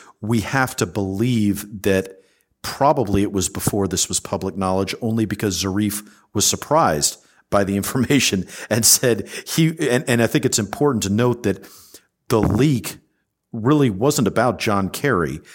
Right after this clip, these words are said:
Um, Zarif clearly was not targeting him. He was really, um, bitching and moaning about the I R G C, that, uh, they didn't share information with him, that they were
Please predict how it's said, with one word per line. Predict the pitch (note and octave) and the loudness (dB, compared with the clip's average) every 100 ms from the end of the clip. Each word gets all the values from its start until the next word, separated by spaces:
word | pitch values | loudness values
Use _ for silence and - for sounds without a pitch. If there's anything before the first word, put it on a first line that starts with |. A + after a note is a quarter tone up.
| - - | -20 -6
Um, | G2 G2 | -2 0
Zarif | F#2+ G2+ A2+ A2 | 0 0 0 0
clearly | - C#3+ C3 A2 | 0 0 2 2
was | F#2 F2+ | 0 0
not | G2 - | -2 -4
targeting | - C3+ G#2+ F#2 | -2 -2 0 -2
him. | E2+ F2 | -2 -4
He | G#2+ | -2
was | F#2 | -2
really, | F#2+ C3+ A#2 F#2+ F#2 - - _ _ - | 0 2 2 0 -4 -18 -20 _ _ -4
um, | F#2 F#2 F2 E2 - | 0 0 -2 -8 -4
bitching | A2+ A2 F#2+ | -2 0 0
and | F#2 | 0
moaning | G2 G#2 G2+ | 2 2 2
about | F#2+ G2 F2+ | 0 0 0
the | F#2+ G2 | -2 0
I | G2+ | 2
R | G2 | 2
G | F2+ F2+ | 0 0
C, | - D3 D#2+ C#2+ - - _ _ | 0 2 0 -2 -14 -20 _ _
that, | G#2+ G2 F#2+ | 2 2 2
uh, | G#2+ G2 | 0 2
they | F#2 A2+ | 4 4
didn't | A2 G2+ | 4 2
share | F#2 A2+ G2+ | 2 2 2
information | G2+ - F#2+ G2+ - G2+ | 2 0 2 0 0 -2
with | G#2 | 0
him, | A2 G#2 | 0 -2
that | F2+ | 0
they | G#2 G2+ | 0 0
were | F#2+ | 0